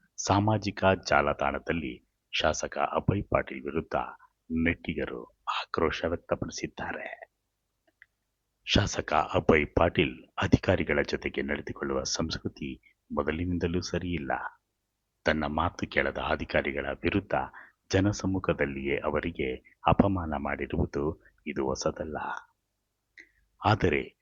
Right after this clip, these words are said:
ಒಬ್ಬ ಜನಪ್ರಿಯ ಜಿಲ್ಲಾಧಿಕಾರಿ ಮೊಹಮ್ಮದ್ ರೋಷನ್ ಅವರಿಗೆ ಏರು ಧ್ವನಿಯಲ್ಲಿ ಅವಮಾನ ಮಾಡಿರುವುದಕ್ಕೆ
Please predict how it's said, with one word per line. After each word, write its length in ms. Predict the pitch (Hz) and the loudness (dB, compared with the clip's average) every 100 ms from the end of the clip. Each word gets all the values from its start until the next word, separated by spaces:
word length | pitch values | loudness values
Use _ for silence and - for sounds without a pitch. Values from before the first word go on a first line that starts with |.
| _ | _
ಒಬ್ಬ 240 | - 113 107 | 4 10 10
ಜನಪ್ರಿಯ 580 | - 107 123 - 82 69 | 8 4 4 2 4 2
ಜಿಲ್ಲಾಧಿಕಾರಿ 1000 | - 69 69 - - 76 73 62 58 - 82 | 0 0 0 0 -2 0 0 -2 -8 -6 0
ಮೊಹಮ್ಮದ್ 500 | 82 90 90 85 - | 2 2 0 -2 -2
ರೋಷನ್ 380 | 67 - 69 67 | -2 -2 -4 -4
ಅವರಿಗೆ 440 | 80 78 - - 62 - _ _ _ - | -4 -4 -6 -8 -8 -8 _ _ _ 2
ಏರು 260 | 101 110 | 4 4
ಧ್ವನಿಯಲ್ಲಿ 580 | 104 71 71 69 67 67 | 2 0 0 -2 -2 -4
ಅವಮಾನ 440 | - 85 82 73 69 | 0 0 2 0 0
ಮಾಡಿರುವುದಕ್ಕೆ 920 | 69 71 67 69 - - 67 64 - | -2 -4 -4 -4 -4 -2 -4 -6 -8